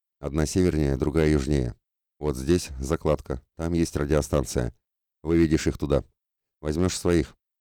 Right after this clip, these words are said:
Ступай, готовьтесь. Их еще и поторапливали. Но покормили,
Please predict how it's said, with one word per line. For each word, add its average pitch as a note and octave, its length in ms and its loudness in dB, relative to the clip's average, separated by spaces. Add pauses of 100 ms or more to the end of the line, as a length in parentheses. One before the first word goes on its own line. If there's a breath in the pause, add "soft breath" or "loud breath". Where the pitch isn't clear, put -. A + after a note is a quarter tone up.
Ступай, C#2 500 -2
готовьтесь. - 540 -6 (1300)
Их F2+ 200 -2
еще F2 220 2
и E2 100 6
поторапливали. C2+ 800 0 (560)
Но E2+ 120 -4
покормили, D#2+ 600 2